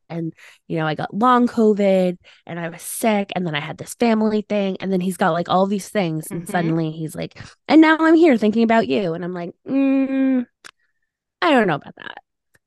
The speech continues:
Speaker 1: So I kind of leave him on red and I don't, I don't really engage any further.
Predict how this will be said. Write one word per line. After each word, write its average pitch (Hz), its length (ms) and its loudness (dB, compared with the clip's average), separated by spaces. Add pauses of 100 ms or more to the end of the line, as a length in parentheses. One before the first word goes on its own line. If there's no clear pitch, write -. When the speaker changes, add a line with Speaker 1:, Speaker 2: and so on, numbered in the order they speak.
(160)
Speaker 1:
So 190 680 2 (1600)
I 233 220 4
kind 277 280 -2
of 370 120 -2
leave 233 320 -4
him 214 320 -4
on 170 280 -4
red 147 220 -8 (140)
and 175 140 -2
I 185 80 2
don't, 185 320 0
I 180 120 -4
don't 175 140 -2
really 170 300 -4
engage 156 400 -6
any 147 160 -12
further. - 460 -14